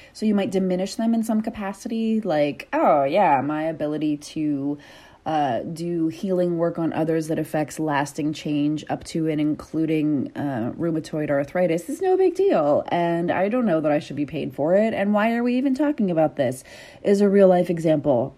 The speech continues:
that I've, that's a conversation that I've had. <laughs> So it's not that you don't know about these talents, gifts, or superpowers, right? 'Cause it's, so this is, like, at some level you're aware of them,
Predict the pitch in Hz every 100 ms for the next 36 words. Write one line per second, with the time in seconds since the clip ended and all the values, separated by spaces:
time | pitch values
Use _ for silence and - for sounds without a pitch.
0 | _ 160 143 120 131 - 151 165 151 143
1 | 147 139 131 110 85 - - - - -
2 | - 254 - 480 - 415 - - 403 -
3 | - - - 370 - - - - - -
4 | - 240 - 226 233 254 302 302 254 277
5 | 220 214 254 294 190 147 160 - 165 151
6 | 147 143 135 139 - 131 - 139 107 113
7 | 156 214 - 160 165 180 156 160 190 170
8 | 175 196 175 170 170 - 226 226 233 226
9 | 226 220 240 320 202 - 156 156 160